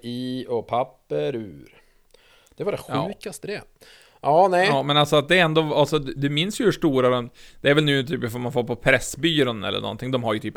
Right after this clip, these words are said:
Speaker 2: alla tidningar som går att få. Alltså det är ju ändå en ganska bra hög som fortfarande gör tidningar.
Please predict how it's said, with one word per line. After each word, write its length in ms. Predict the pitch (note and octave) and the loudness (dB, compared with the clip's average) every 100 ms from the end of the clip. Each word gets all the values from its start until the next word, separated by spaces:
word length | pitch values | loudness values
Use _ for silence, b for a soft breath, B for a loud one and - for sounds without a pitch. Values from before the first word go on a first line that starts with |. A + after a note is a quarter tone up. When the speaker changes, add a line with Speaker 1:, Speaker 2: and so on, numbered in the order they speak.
| - | -6
Speaker 2:
alla 380 | A#2 G2 F#2+ | -6 -6 -10
tidningar 440 | G2 G2 F#2+ G2+ G#2+ | -10 -12 -12 -12 -12
som 140 | A2 | -8
går 140 | G#2+ G#2 | -6 -6
att 60 | |
få. 280 | - G2+ G#2 B2 | -4 -6 -6 -8
Alltså 220 | A#2 G#2+ | -8 -4
det 200 | G#2+ B2 | -4 -2
är 120 | D#3+ | -2
ju 140 | C3 G#2+ | -2 -6
ändå 220 | A2+ C3+ | -4 -4
en 160 | A#2 | -4
ganska 360 | A2 G#2 A2+ - | -6 -8 -4 -6
bra 440 | A2+ C#3 D#3 A2 | -4 -4 -2 -2
hög 360 | - D#3 A2+ A2 - | -2 -4 -4 -8 -16
som 220 | _ A2+ G#2+ | _ -12 -6
fortfarande 460 | A#2+ - D3 A2+ | -6 -2 -2 0
gör 160 | C#3+ A#2 | -2 -2
tidningar. 400 | B2+ B2+ D#3 - | -2 -4 -2 -4